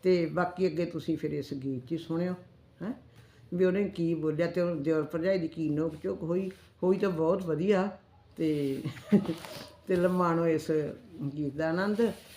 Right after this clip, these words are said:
ਤੇ ਜਿਹੜਾ ਮੈਂ ਨੁਕਤਾ ਪਾਊਂਗੀ, ਨੱਕ, ਕੰਨ,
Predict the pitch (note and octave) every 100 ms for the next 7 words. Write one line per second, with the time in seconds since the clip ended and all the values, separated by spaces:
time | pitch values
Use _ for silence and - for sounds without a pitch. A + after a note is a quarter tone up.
0 | - - G3 F#3 F#3 C4 B3+ F#3+ C#3 -
1 | D3+ E3 F3 G3+ A#3 A#3 A3 - _ _
2 | E3+ E3+ E3 E3 D#3+ - - F#3 F#3 F3
3 | - F3 E3 E3+ F3 F3